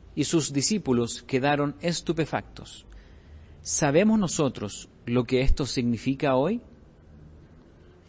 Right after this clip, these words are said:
Cristo nos ha mostrado lo que debemos hacer, y nos promete ser bienaventurados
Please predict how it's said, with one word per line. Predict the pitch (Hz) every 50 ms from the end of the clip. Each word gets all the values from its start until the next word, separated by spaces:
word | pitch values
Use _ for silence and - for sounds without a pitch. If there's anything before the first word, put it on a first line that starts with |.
| - - - - - - - - - - - -
Cristo | - 180 214 196 - 247 233
nos | 202 175 - -
ha | 196 190
mostrado | 190 175 143 - 175 175 180 190 190 196 196 190 147 -
lo | 147 135 156 143
que | 151 147
debemos | 139 147 156 202 220 196 143 110 -
hacer, | 107 - - 101 95 90 - - - - - - - - -
y | - 139
nos | 139 143 143 -
promete | - 139 139 156 170 185 180 170
ser | 151 - 170 165 156 - -
bienaventurados | 139 127 123 131 175 214 233 220 202 185 170 143 - 135 135 147 165 196 214 202 156 143 139 - - -